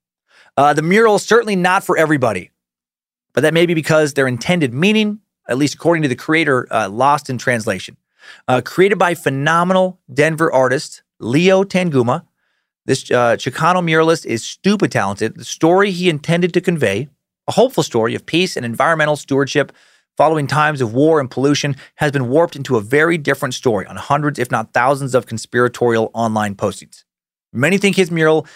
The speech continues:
is a sick celebration of the apocalypse and the New World Order.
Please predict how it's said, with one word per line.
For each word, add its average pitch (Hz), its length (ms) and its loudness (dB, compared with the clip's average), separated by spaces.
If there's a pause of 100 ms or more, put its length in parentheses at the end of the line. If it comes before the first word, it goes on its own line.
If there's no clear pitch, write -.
(260)
is 127 160 0
a 117 80 0
sick - 400 -2
celebration 165 600 2
of 92 80 -6
the 104 60 -6
apocalypse - 720 -4 (160)
and 107 120 -6
the 104 40 -4
New 131 280 2
World 127 400 2
Order. 113 320 -2